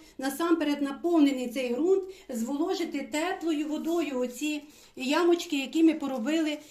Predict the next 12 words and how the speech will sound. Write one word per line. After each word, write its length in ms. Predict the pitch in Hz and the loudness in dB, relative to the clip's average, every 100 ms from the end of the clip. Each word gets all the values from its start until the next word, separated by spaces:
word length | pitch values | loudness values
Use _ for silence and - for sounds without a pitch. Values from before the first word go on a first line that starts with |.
| - | -4
для 120 | 262 | -2
пересадки 600 | 269 269 262 294 294 - | 0 -2 -2 -2 -2 -4
перцю. 560 | 285 302 262 220 - 170 - - _ _ - - _ _ _ - _ _ - - _ _ - - _ | -2 2 2 2 -4 -10 -10 -18 _ _ -20 -20 _ _ _ -20 _ _ -20 -20 _ _ -20 -20 _
Тому 280 | 294 311 311 | 8 8 8
що 200 | - 277 | 4 2
ґрунт 520 | 277 277 233 381 392 | 0 0 2 4 4
має 220 | 294 294 269 | 2 0 -2
бути, 540 | 285 285 277 269 269 | -4 -2 -2 -2 -4
звичайно, 540 | 226 247 294 294 277 240 | -8 -6 -4 0 0 -2
зволожений. 720 | 240 240 214 196 196 180 - - - _ - - - - - - _ | -6 -2 -2 0 -2 -4 -10 -18 -20 _ -20 -20 -20 -20 -20 -20 _
Тепер 420 | - 311 403 415 320 | -2 0 2 6 8
ми, 260 | 330 370 | 8 8